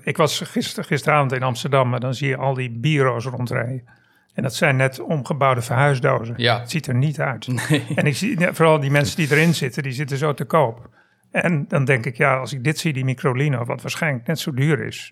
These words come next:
Speaker 2: Ja.
Speaker 1: Nou, dan weet ik wel wat ik zou kiezen, hoor.
Speaker 2: Ja,
Speaker 1: Dat is een
Speaker 2: nee, dat klopt.
Speaker 1: ontzettend leuke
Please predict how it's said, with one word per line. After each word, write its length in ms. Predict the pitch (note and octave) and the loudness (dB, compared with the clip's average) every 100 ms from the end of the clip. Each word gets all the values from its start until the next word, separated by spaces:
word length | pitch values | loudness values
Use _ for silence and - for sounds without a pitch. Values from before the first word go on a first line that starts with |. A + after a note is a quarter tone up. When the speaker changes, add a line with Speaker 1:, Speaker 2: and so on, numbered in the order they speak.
| - | -6
Speaker 2:
Ja. 240 | B2 D3 D3 | 2 2 2
Speaker 1:
Nou, 140 | D#3 | 0
dan 100 | C#3+ | 0
weet 120 | A#2+ | -2
ik 120 | C#3 | -4
wel 120 | E3 D#3+ | -2 0
wat 100 | D#3 | -2
ik 80 | D3+ | -4
zou 140 | F3 | -6
kiezen, 280 | F#3+ F#3+ - | -4 -6 -6
hoor. 120 | - | -6
Speaker 2:
Ja, 160 | - C#3+ | 0 2
Speaker 1:
Dat 100 | D3+ | 2
is 60 | C3 | 2
een 60 | |
Speaker 2:
nee, 120 | D3+ | 4
dat 100 | G#3 | 4
klopt. 160 | G3+ E3+ | 4 4
Speaker 1:
ontzettend 100 | E3+ | 4
leuke 160 | D#3+ | 2